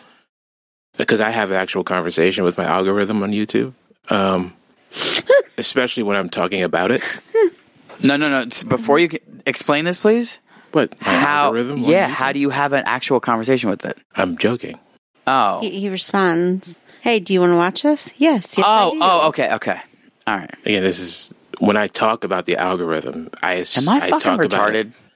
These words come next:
Speaker 1: Yeah, I think a little bit. It's fine.
Speaker 2: I, I really,
Speaker 1: It's been
Speaker 2: like
Speaker 1: a rough couple weeks. It's fine.
Speaker 3: Listen, my, my traumatic brain injury is
Speaker 2: I'm, I'm
Speaker 3: rubbing
Speaker 2: a,
Speaker 3: off
Speaker 2: like,
Speaker 3: on
Speaker 2: I'm,
Speaker 3: you.
Speaker 2: I'm, like, I just need to sleep, like, twenty hours. Like, I think that's what I need to do,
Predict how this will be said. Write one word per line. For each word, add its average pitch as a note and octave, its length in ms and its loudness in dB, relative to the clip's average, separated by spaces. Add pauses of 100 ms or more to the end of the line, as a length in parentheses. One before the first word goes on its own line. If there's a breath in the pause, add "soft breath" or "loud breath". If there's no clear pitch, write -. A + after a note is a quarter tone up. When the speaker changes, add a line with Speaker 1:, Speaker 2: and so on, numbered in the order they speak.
(120)
Speaker 1:
Yeah, F#2 280 0
I F#2 100 -2
think F2 260 -4
a E2+ 60 -2
little E2 220 -2
bit. C#2+ 200 -2
It's - 120 -2
fine. - 160 -2
Speaker 2:
I, D#3+ 220 -2
I F#3+ 100 -10
really, A3 140 4
Speaker 1:
It's - 80 -4
been E3 80 -2
Speaker 2:
like F3+ 180 0
Speaker 1:
a - 20 -6
rough C#3 300 -4
couple B2 240 -4
weeks. - 280 -8
It's - 140 -16
fine. - 140 -2
Speaker 3:
Listen, G#3+ 220 2
my, G3+ 260 2
my G3 180 0
traumatic G3 640 -2
brain F#3+ 300 4
injury F3+ 460 4
is E3+ 80 4
Speaker 2:
I'm, D#3 180 0
I'm - 0 -
Speaker 3:
rubbing F#3 340 2
Speaker 2:
a, F3+ 40 0
Speaker 3:
off F#3+ 60 -4
Speaker 2:
like, D3+ 160 2
Speaker 3:
on - 60 -4
Speaker 2:
I'm, E3+ 200 0
Speaker 3:
you. A#2+ 60 -6 (300)
Speaker 2:
I'm, - 80 -12
like, C3 180 0
I C3+ 120 0
just E3 180 -12
need G3 140 -2
to D3 100 -2
sleep, - 260 2
like, G2 160 0
twenty F#2+ 300 -2
hours. D#2+ 540 -4
Like, G2+ 160 2
I G2 80 -2
think G#2+ 180 -2
that's G2+ 220 -2
what G2+ 80 2
I G2 80 2
need G2 180 -6
to - 80 -18
do, - 220 -4